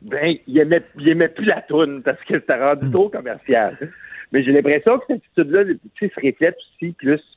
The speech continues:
Speaker 1: plus vieux. C'est-à-dire que c'est sûr que même si j'ai adoré le film, le film n'est pas parfait. Il peut, on peut trouver des trucs, mais c'est plate de nier quand un film plaît à autant de gens, autant, autant, euh,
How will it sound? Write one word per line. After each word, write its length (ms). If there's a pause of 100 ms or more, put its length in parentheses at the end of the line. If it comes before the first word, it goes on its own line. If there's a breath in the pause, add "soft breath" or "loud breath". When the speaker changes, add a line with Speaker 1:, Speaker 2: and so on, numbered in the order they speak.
Speaker 1:
plus 120
vieux. 240
C'est-à-dire 320
que 100 (420 loud breath)
c'est 140
sûr 260
que 200 (220)
même 220 (120)
si 120
j'ai 240
adoré 460
le 60 (120)
film, 240
le 80
film 320
n'est 100
pas 140
parfait. 460
Il 60
peut, 120
on 180
peut 120
trouver 180
des 120
trucs, 260 (440 soft breath)
mais 180
c'est 120
plate 300
de 80
nier 680 (440)
quand 120
un 140 (120)
film 240
plaît 260
à 160
autant 460
de 80
gens, 320 (100)
autant, 600 (600)
autant, 400 (160)
euh, 100